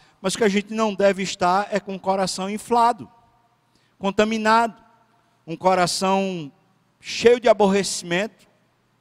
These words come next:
Por que a gente continua se preocupando? Muitas das vezes é porque a gente continua se contaminando.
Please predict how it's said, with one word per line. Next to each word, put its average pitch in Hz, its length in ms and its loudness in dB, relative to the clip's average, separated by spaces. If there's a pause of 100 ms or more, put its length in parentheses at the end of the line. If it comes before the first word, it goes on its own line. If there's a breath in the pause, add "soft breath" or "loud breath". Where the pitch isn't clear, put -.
(760)
Por 233 120 0
que - 80 -4
a 285 80 2
gente 226 320 -6
continua 190 460 0
se - 100 -6
preocupando? 165 800 -4 (1800)
Muitas 180 380 -2
das 175 200 0
vezes 170 340 0
é 202 80 -2
porque 196 240 -8
a 190 40 -2
gente 175 220 -8
continua 185 340 -6
se - 100 -6
contaminando. 208 720 0